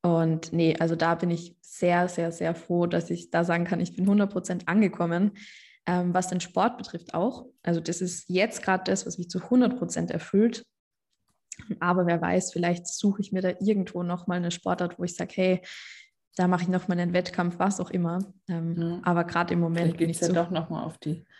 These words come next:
Speaker 2: auf die Piste.
Speaker 1: <laughs> Genau, ja, wer weiß.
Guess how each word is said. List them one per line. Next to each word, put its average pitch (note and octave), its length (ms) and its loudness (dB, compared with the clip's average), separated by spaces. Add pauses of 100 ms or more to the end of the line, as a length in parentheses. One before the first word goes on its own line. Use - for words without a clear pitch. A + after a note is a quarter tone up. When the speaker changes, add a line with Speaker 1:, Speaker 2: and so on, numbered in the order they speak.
(160)
Speaker 2:
auf E3 160 -10
die D#3+ 100 -8
Piste. D3+ 400 -6 (360)
Speaker 1:
<laughs> B3+ 580 2
Genau, G#3+ 380 4
ja, G3+ 220 4
wer F#3+ 240 4
weiß. G3+ 260 0